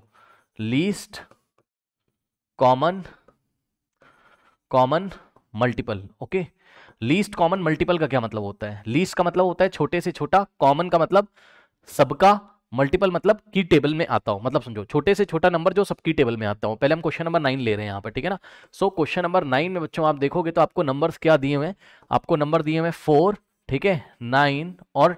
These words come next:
टेन। अब आप खुद सोचो हम क्या कर रहे हैं, हम वन से काउंटिंग स्टार्ट कर रहे हैं। एलसीएम निकालने का मतलब क्या होता है वो समझिए। एलसीएम निकालने का मतलब होता है कि वन से काउंटिंग स्टार्ट करो, वन, टू, थ्री, फ़ोर, फ़ाइव, सिक्स, सेवन। मैं मीनिंग बता रहा हूँ आपको एलसीएम का, बहुत सारे बच्चों को एलसीएम का मतलब नहीं पता होता है।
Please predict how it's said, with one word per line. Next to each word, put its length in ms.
टेन। 180
अब 160
आप 120
खुद 140
सोचो 320
हम 160
क्या 140
कर 140
रहे 120
हैं, 60
हम 320
वन 280
से 120
काउंटिंग 420
स्टार्ट 360
कर 120
रहे 120
हैं। 80
एलसीएम 260
निकालने 280
का 60
मतलब 220
क्या 120
होता 160
है 40
वो 100
समझिए। 340
एलसीएम 300
निकालने 300
का 60
मतलब 240
होता 180
है 100
कि 80
वन 240
से 120
काउंटिंग 340
स्टार्ट 300
करो, 260
वन, 360
टू, 300
थ्री, 360
फ़ोर, 440
फ़ाइव, 540
सिक्स, 360
सेवन। 260
मैं 100
मीनिंग 320
बता 200
रहा 80
हूँ 60
आपको 200
एलसीएम 300
का, 80
बहुत 180
सारे 120
बच्चों 200
को 60
एलसीएम 240
का 80
मतलब 220
नहीं 120
पता 200
होता 180
है। 80